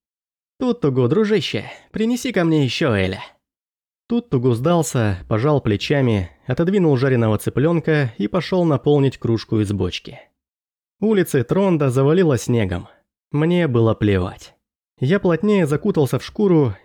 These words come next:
некогда принадлежавшую, надо понимать, белому медведю, такому же здоровому, как тот, на которого Снори прыгнул в кровавых ямах.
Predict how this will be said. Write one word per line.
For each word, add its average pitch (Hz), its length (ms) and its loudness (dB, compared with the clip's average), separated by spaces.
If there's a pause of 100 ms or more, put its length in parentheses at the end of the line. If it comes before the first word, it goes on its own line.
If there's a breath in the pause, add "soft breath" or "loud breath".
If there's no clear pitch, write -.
некогда 180 440 -2
принадлежавшую, 160 840 0
надо 147 160 0
понимать, 147 460 0
белому 139 340 2
медведю, 135 560 0 (280)
такому 190 360 -2
же 117 100 2
здоровому, 110 640 0
как 139 220 -6
тот, 196 180 0
на 160 120 -2
которого 151 420 0
Снори 180 380 0
прыгнул 135 420 0
в - 80 -8
кровавых 127 480 0
ямах. 123 500 -4